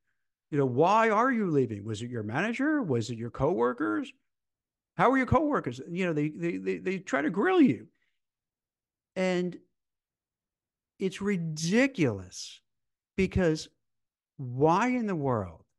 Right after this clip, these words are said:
And, and Christine hit it. It's, I, yeah, it's a power dy-, you know, imbalance, but also why in the world I'm leaving, right? Let's say I'm leaving, I tendered my resignation,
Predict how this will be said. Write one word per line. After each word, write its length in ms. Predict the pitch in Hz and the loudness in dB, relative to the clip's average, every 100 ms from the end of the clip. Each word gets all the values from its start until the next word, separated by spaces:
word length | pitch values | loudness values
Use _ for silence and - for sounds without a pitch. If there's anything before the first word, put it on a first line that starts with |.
| _ _ _ _ _ _ _ _ _ _ - | _ _ _ _ _ _ _ _ _ _ -6
And, 240 | 147 139 | -2 0
and 120 | 165 151 | -2 -2
Christine 420 | 262 - 349 302 | -2 -2 0 4
hit 200 | 262 330 | 4 4
it. 200 | 165 - | 0 -4
It's, 180 | 185 165 - | -10 -10 -12
I, 140 | 226 - | -18 -14
yeah, 460 | 349 262 175 254 285 | -12 -8 -2 0 0
it's 100 | 247 | -2
a 40 | |
power 260 | 240 226 220 | -2 -2 -2
dy-, 480 | 202 196 190 175 | -2 -4 -6 -8
you 240 | 294 254 170 | -8 -4 0
know, 260 | 165 156 147 175 | 0 -2 -8 -4
imbalance, 380 | 147 196 208 | -2 -2 -2
but 140 | - 165 | -4 -4
also 420 | 214 269 180 147 - _ _ | -2 0 0 -2 -6 _ _
why 280 | - 240 302 | -4 -2 0
in 80 | 285 | 0
the 100 | 247 | 0
world 340 | 220 220 180 - | 0 -2 -2 -4
I'm 240 | 175 208 | -6 -2
leaving, 380 | 196 165 113 87 _ _ _ - | 0 0 -2 -10 _ _ _ -2
right? 340 | 127 160 175 - | 2 2 0 -4
Let's 140 | 165 | -4
say 180 | 180 175 | -2 -4
I'm 140 | 156 160 | -2 0
leaving, 400 | 147 139 135 135 _ _ - | 2 2 -2 -6 _ _ -20
I 40 | - | -4
tendered 240 | 127 147 | -2 2
my 80 | 160 | 2
resignation, 840 | 160 160 165 147 143 - 143 139 | 2 2 0 0 0 -2 -2 -4